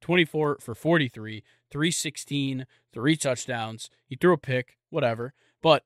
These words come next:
eleven carries, seventy yards on the ground. Just one hell of a day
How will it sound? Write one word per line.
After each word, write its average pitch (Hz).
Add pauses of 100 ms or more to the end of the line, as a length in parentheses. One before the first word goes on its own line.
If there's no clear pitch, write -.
eleven 131
carries, 120 (100)
seventy 131
yards 107
on 101
the 104
ground. 98 (560)
Just - (140)
one 139
hell 147
of 127
a 123
day 117